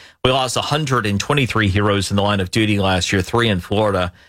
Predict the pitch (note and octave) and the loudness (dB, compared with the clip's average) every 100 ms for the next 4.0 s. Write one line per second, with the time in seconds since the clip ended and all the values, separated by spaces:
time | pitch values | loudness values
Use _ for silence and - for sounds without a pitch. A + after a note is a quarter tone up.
0 | _ _ B2 A2 C3 B2 A#2 - - C3+ | _ _ -2 0 0 0 -4 -4 -4 -4
1 | - - D#3 C3+ G#2 G2+ G2 G2 G2 G2+ | -2 -2 0 0 2 0 0 0 0 2
2 | G2 F2+ G#2 F#2 F2+ G#2+ - G2+ F#2+ F#2 | 0 0 0 0 0 0 2 2 2 0
3 | A2 A#2 E2+ F2+ F2 - F#2 F2+ E2+ | 0 0 0 -2 -2 0 0 2 0